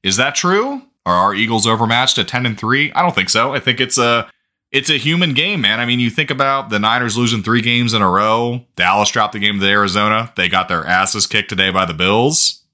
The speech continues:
Hey, I'll take that. Going to last week and the, the way the Eagles have been playing, it, it was due. I mean, it's really hard to play every single week in the N F L. It's hard to win every week. When you play these great teams, and look, the Bills just showed us they're a great team.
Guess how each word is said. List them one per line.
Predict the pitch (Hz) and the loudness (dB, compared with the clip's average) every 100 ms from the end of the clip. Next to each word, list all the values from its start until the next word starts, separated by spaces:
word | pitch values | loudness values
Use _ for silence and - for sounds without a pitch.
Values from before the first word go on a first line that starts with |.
| - | -8
Hey, | 82 92 76 - _ | -2 0 -2 -10 _
I'll | - | -8
take | - 92 | -4 -4
that. | 80 98 92 - - | 0 0 -2 -6 -2
Going | 151 143 | 0 0
to | |
last | 127 123 117 | 0 0 -2
week | 120 110 110 | -2 -2 0
and | 104 | 0
the, | 101 98 92 | 0 0 0
the | 98 | 0
way | 98 | 0
the | 92 | 0
Eagles | 92 98 90 | 0 0 0
have | 85 | 0
been | 87 | -4
playing, | 85 92 87 90 87 | -2 0 2 2 0
it, | 87 | -2
it | 160 | -2
was | 131 | 0
due. | 123 123 85 78 | 0 0 -2 -4
I | - | 0
mean, | 110 107 98 - _ _ _ | 0 0 -4 -10 _ _ _
it's | 110 - | -4 0
really | 143 143 117 | 2 2 2
hard | 110 90 | 0 -2
to | |
play | - 95 90 85 - | -2 0 2 0 -4
every | 98 90 | -2 0
single | - 87 87 | -2 -2 -2
week | 87 | -2
in | 85 | 0
the | 87 | 0
N | |
F | 87 | 0
L. | 90 | 0
It's | 113 | 0
hard | 151 | -2
to | |
win | 85 90 95 | -2 -2 0
every | 78 | -2
week. | 76 73 - _ | -6 -12 -14 _
When | - 117 | -2 -2
you | |
play | 113 151 | 0 -2
these | 165 120 | 0 -2
great | - 117 107 | 0 -2 0
teams, | 131 110 98 87 | 0 2 0 0
and | 87 | -2
look, | 90 | -4
the | - | -4
Bills | 82 90 92 | -2 0 0
just | 104 | 0
showed | - 123 117 | 0 0 0
us | 85 | 0
they're | - 87 | 0 0
a | |
great | 87 92 | 0 -2
team. | 90 123 110 95 | 0 -2 0 -2